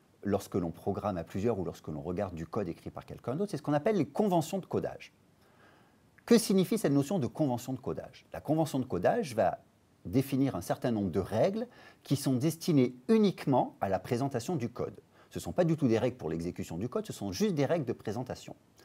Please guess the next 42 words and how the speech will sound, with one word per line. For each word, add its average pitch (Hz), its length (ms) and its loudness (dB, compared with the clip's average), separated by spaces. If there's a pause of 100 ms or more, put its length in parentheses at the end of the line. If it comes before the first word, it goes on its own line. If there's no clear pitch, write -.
(360)
À 143 100 10
quoi 220 160 8
ça 208 140 8
sert 190 180 6
de 147 80 4
bien 139 160 4
présenter 131 400 0
le, 120 140 -2
son - 180 -2
code ? 208 260 4 (280)
Ça 117 100 2
sert 110 160 2
simplement 113 360 2
à 208 40 2
ce 202 60 -12
que - 100 -4
d'autres 113 180 0
personnes 123 300 -2
puissent - 280 -10
le 87 80 -2
lire 113 280 -2 (220)
et 104 80 0
le 95 80 2
modifier 92 400 -2
facilement. - 480 -6 (840)
Or, 196 220 12
l'expérience 143 580 4
a 120 60 6
montré 110 280 2
avec 98 200 2
des 90 80 -2
langages 92 360 0
comme 80 160 -6
le 78 60 -8
C, 98 320 -4
le 90 80 -2
C - 140 -8
plus 90 180 -10
plus - 260 -8
ou - 60 -14
le - 60 -10
Java 196 340 0